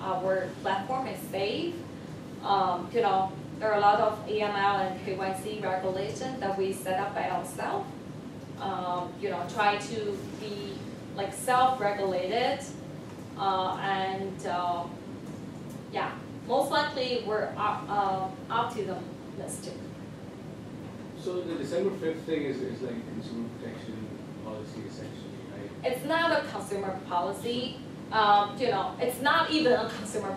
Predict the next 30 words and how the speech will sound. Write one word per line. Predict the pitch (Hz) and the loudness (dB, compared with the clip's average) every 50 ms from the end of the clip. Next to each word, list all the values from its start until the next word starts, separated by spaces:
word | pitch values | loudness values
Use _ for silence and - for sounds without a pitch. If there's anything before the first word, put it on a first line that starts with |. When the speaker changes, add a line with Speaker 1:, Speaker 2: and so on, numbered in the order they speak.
| - - | -4 -2
Speaker 1:
policy. | 190 185 185 190 190 202 190 - 247 | 0 2 2 2 0 -2 -4 8 12
If | 269 277 277 285 | 12 12 12 12
it, | 320 320 320 - - | 12 10 10 8 4
if | 247 247 269 | 6 6 8
it | 285 277 277 | 6 8 8
is, | 277 311 - - 202 190 190 - - - - - | 10 10 10 10 10 8 6 4 2 -2 -6 -4
you | - | -2
know, | - 175 175 180 190 | 0 0 0 2 2
we | 214 | 2
will | 214 220 220 208 - | 4 6 4 4 4
be | - 185 208 196 190 - - | 0 -4 -6 -6 -4 -2 0
happy | - - - - - 202 | 0 0 0 0 -4 -4
for | - - - - | -4 -4 -4 -4
it | - - - - - - | -6 -6 -8 -8 -8 -6
because | 196 - 196 190 185 - | -6 -4 -4 -4 -4 -4
it's | 185 - - - - - - - - - | -6 -6 -8 -8 -10 -10 -10 -10 -10 -6
protect | - 180 - - 262 - - - - - | -4 -4 -2 -2 -2 -2 -2 -4 -6 -8
the | - | -8
consumer. | - - - 359 359 339 - 160 - - - - - - - | -8 -6 -4 -4 -2 -2 -2 -4 -4 -6 -8 -8 -8 -8 -4
But | - 190 185 | -2 0 0
actually, | 175 185 196 - - - 233 226 220 208 | 0 0 0 -2 -4 -4 -2 -2 0 0
it's | - - 196 196 185 - 190 | 0 0 -2 -2 -2 -2 0
not. | 220 220 214 - - - | 0 2 2 2 0 0
It's | 220 - - | -2 -2 -2
just, | 311 311 - - - - - - - - - - - | -2 -2 -4 -4 -6 -6 -6 -6 -6 -6 -6 -6 -2
uh, | - 185 - - | 0 0 0 2
I | - - | 2 2
think | - - 170 - - | 2 2 0 0 2
the | 233 - | 2 4
governments | 196 196 208 233 240 233 208 202 196 - - - | 6 6 8 8 6 6 2 0 -2 -4 -8 -8